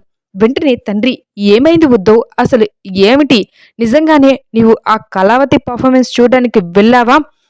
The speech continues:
నిజం చెప్పు" అని బామ్మ ఏడుస్తూ అడుగుతుంది. వెంటనే ఉద్ధవ్, "వెళ్ళానమ్మా, ఇక మీదట కూడా చూడ్డానికి వెళ్తాను, నాకు చూడ్డానికి వెళ్ళాలి అని అనిపిస్తుంది" అని అలా మాట్లాడుతూ, "నేను మరలా మరలా వెళ్తాను"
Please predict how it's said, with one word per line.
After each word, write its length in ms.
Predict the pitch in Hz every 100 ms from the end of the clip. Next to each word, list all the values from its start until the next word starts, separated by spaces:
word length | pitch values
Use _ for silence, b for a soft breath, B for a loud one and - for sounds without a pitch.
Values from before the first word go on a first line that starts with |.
| _
నిజం 260 | 214 226 269
చెప్పు" 360 | 240 247 202 185 220
అని 180 | 247 - 196
బామ్మ 380 | 185 180 226
ఏడుస్తూ 640 | 233 190 185 220 269 - 240
అడుగుతుంది. 580 | 196 185 196 185 196 - B B B
వెంటనే 460 | 190 226 254 247 220 -
ఉద్ధవ్, 300 | 190 214 202 - _ 196
"వెళ్ళానమ్మా, 560 | 226 247 254 214 196 196 _ _ _ -
ఇక 200 | 233 -
మీదట 300 | 269 262 277
కూడా 300 | - 254 240 - _ -
చూడ్డానికి 400 | 226 220 233 220
వెళ్తాను, 560 | 190 175 202 202 226 190 _ _ _ _
నాకు 360 | 226 247 240 262 b b b -
చూడ్డానికి 460 | 254 240 262 247 262 - _ 185
వెళ్ళాలి 500 | 202 220 254 254 240
అని 180 | 247 - -
అనిపిస్తుంది" 640 | 254 302 294 - 208 185 - _
అని 260 | 226 277 277 _ 214
అలా 140 | 220 - 196
మాట్లాడుతూ, 960 | 190 185 208 - - 233 208 - 294 269 _ _ _ -
"నేను 180 | 220 214
మరలా 300 | 202 240 320
మరలా 280 | 294 247
వెళ్తాను" 440 | 226 196 - 190